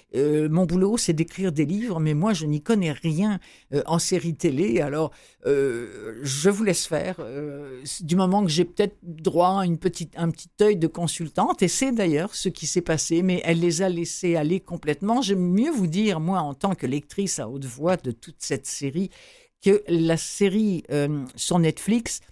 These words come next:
c'est un peu plus du, du Jane Austen, euh, euh, sur l'acide, si vous voulez. C'est que, donc, on retrouve tous, toute la, euh, tout l'univers de ces, de ces bals et de ces mariages qu'il faut, qu'il faut organiser dans la haute société,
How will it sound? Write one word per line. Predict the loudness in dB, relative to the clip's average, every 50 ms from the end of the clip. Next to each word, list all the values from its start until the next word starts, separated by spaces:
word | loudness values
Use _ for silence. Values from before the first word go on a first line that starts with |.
| _ _ _ _ _ _ -8
c'est | -2 2 2 2
un | 2
peu | 2 2 0
plus | 0 2 2 2 2 2 2
du, | 0 -2 0 0 0 -2 -4 -6 -10 -10 -12
du | -12 -8 -8 -4 2
Jane | 4 4 4 4 2
Austen, | 0 -2 -2 -2 0 0 0 2 2 0 0 -2 -4 -6 -6
euh, | -6 -4 -4 -4 -4 -6 -10 -12 -18 _ _ _ _ _ _ -6 -6
euh, | -4 -2
sur | -2 0 2 2 2
l'acide, | 4 2 2 0 0 0 0 0 -2 -4 -8 -10
si | -8 -6 -6
vous | -4 -4 -4 -4
voulez. | -2 -2 -2 -2
C'est | -2 -2 -2 -4 -4
que, | -4 -6 -8
donc, | -4 -2 0 0 0 0 -2
on | -2
retrouve | 0 0 0 0 0 0 2 2 2 2 0 -4 -4
tous, | -2 -2 0 0 -2 -4 -6 -10 -14 _ _ _ _ _ _ _
toute | -4 -4 -4 -2 0
la, | 2 2 2 2 0 -4 -10 -20 -20 -20 -20 -20 -20 _ -4 -4
euh, | -2 -2 -4 -6 -8 -4
tout | 0 2 4
l'univers | 4 6 6 4 4 2 2 2 2 2 2 2 0 0 0 0
de | -2 -2 -2
ces, | -2 -4 -4 -4 -2 -2 -2 -2
de | -4 -6
ces | -6 -4 -4 -4 -4
bals | -4 -6 -8 -10 -10 -10 -10
et | -10 -8
de | -8 -8
ces | -10 -10 -8 -8
mariages | -8 -8 -8 -8 -10 -12 -14 -14 -12 -12 -12 -10 -10 -10 -10 -10 -10
qu'il | -10 -10
faut, | -10 -10 -12 -14
qu'il | -12 -10 -10 -8
faut | -8 -8 -6 -4 -4
organiser | -4 -2 -4 -4 -6 -6 -6 -8 -10 -10 -10 -10 -8
dans | -6 -4 -4
la | -4 -4 -4 -4
haute | -6 -6 -4 -4
société, | -4 -4 -2 -4 -4 -4 -2 -2 -2 -2 -2 -4 -2 0 0 0 0 -2